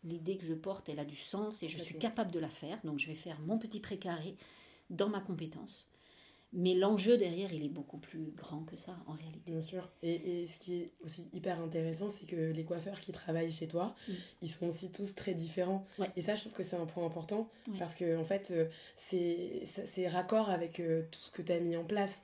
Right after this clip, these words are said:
Speaker 1: Mm.
Speaker 2: Euh, parce qu'effectivement, si t'as que des coiffeurs noirs, que des coiffeurs blancs, que
Speaker 1: Ouais.
Speaker 2: des coiffeurs asiatiques, on n'est pas
Speaker 1: Ça le
Speaker 2: raccord.
Speaker 1: fait pas.
Speaker 2: Alors que là,
Speaker 1: Exactement.
Speaker 2: en fait, euh, euh, ben là, euh,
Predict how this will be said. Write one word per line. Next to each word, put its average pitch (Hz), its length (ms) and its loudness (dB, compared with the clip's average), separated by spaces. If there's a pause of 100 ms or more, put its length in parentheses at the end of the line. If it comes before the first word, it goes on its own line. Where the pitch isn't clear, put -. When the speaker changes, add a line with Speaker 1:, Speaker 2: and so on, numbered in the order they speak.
(140)
Speaker 1:
Mm. 202 40 -2 (260)
Speaker 2:
Euh, 170 200 4
parce 180 160 4
qu'effectivement, 185 540 0
si - 120 -2
t'as 180 140 4
que 202 160 0
des 190 160 8
coiffeurs 185 580 2
noirs, 180 460 2
que 202 80 2
des 185 160 2
coiffeurs 180 480 -2
blancs, 180 380 2
que 185 60 0
Speaker 1:
Ouais. 185 40 4
Speaker 2:
des 180 100 2
coiffeurs 180 320 -2
asiatiques, 165 600 2 (880)
on 196 60 10
n'est 190 100 12
pas 202 100 8
Speaker 1:
Ça 202 60 8
le 196 100 8
Speaker 2:
raccord. 190 200 8
Speaker 1:
fait 208 80 4
pas. 180 160 2 (180)
Speaker 2:
Alors 175 240 8
que 202 100 6
là, 208 120 10
Speaker 1:
Exactement. 240 140 10
Speaker 2:
en - 20 4
fait, 247 260 4
euh, 170 440 4 (340)
euh, 165 720 2 (260)
ben 160 320 2
là, 196 280 6
euh, 170 200 2